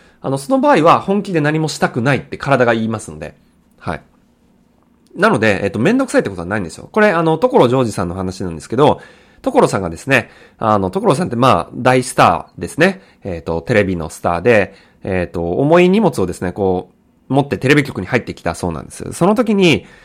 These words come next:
あの、お付きのディレクターさんがね、「あ、た-、所さんこれ持ちますよ」って言った時に、「楽屋まで持ちますよ」って言った時に、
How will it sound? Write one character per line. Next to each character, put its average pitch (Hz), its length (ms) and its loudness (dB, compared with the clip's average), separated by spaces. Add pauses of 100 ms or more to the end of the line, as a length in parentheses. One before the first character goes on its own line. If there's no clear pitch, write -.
(340)
あ 107 120 0
の、 98 160 -2
お 120 60 -2
付 - 160 -10
き 143 60 -2
の 120 100 2
デ 120 140 0
ィ - 20 2
レ 117 80 2
ク - 100 -10
タ 113 120 2
ー - 20 -2
さ 113 160 0
ん - 200 -6
が 123 120 0
ね、 101 160 -6
「あ、 175 180 0
た-、 220 140 -4
所 214 320 -4
さ 147 80 -2
ん 127 60 -2
こ 131 100 2
れ 127 60 4
持 117 120 4
ち 214 120 0
ま 214 100 2
す 202 140 2
よ」 98 200 2
っ - 80 -20
て - 80 -4
言 95 80 2
っ 95 40 -12
た 131 100 0
時 101 200 -4
に、 110 280 0 (420)
「楽 139 220 -2
屋 220 80 4
ま 196 80 2
で 127 80 4
持 117 100 4
ち 185 100 -2
ま 190 100 2
す 180 80 -2
よ」 117 60 2
っ 85 40 -4
て - 60 -14
言 90 80 -4
っ - 20 -8
た - 80 -10
時 - 160 -10
に、 85 140 -12